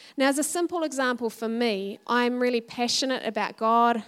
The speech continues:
I'm passionate about his word, I'm passionate about people being in relationship with him. One of the gifts I believe God's given me is an ability to take the word of God and to explain it in a way people can understand.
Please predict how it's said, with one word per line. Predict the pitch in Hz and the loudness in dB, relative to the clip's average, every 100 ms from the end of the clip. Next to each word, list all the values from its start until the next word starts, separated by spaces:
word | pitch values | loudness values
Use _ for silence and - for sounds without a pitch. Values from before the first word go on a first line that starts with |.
| - | -10
I'm | 233 | -10
passionate | 240 220 240 | -4 -2 -2
about | 220 208 | 0 0
his | 196 | -2
word, | 208 233 226 226 226 - | 0 2 4 4 2 -2
I'm | 214 | -8
passionate | - 247 - 254 | -4 -2 -2 -2
about | 233 - | -4 -4
people | 233 226 214 | -6 -8 -6
being | 214 | -6
in | 202 | -4
relationship | 196 196 190 208 - - | -4 -4 -6 -8 -10 -10
with | 185 - | -14 -12
him. | 196 196 190 _ _ _ _ _ _ - - - - | -12 -12 -16 _ _ _ _ _ _ -20 -20 -18 -6
One | 254 254 | 0 2
of | 269 | 4
the | 254 | 2
gifts | 262 262 - | 0 -2 -2
I | 240 | -2
believe | 240 233 | -2 -2
God's | 233 226 220 | -2 -4 -4
given | - 240 254 | -6 -4 -4
me | 269 269 | -4 -4
is | 226 233 | -6 -4
an | 233 | -6
ability | 226 240 240 233 233 | -4 -4 -2 -2 -4
to | 226 | -6
take | 220 269 277 - | -8 -6 -6 -4
the | 254 | -2
word | 226 214 | -2 -2
of | 202 | -4
God | 214 214 208 - | -2 0 -2 -4
and | 214 | -8
to | 202 214 | -6 -8
explain | 202 - - 233 226 233 | -8 -10 -6 -6 -4 -6
it | - | -6
in | 220 | -8
a | |
way | 208 208 | -6 -6
people | 202 208 202 | -6 -10 -12
can | 196 202 | -12 -12
understand. | 196 185 - 202 190 - - | -10 -10 -10 -10 -10 -14 -18